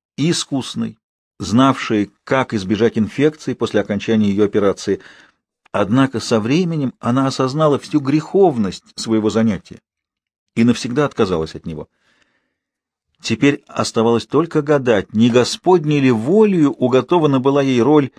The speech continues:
несравненной Грейс. Сияющая, она вернулась в гостиную и объявила брату Роберту, Мартину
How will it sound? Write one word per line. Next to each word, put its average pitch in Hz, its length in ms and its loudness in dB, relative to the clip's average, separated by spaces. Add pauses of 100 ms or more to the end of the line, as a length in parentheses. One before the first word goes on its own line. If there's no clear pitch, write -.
(120)
несравненной 127 640 2
Грейс. 113 440 -2 (1500)
Сияющая, 135 920 -2
она 110 200 2
вернулась 117 460 0
в 90 40 -10
гостиную 101 600 -4 (1400)
и 107 100 2
объявила 113 420 2
брату 110 300 0
Роберту, 113 440 -2
Мартину 101 520 -2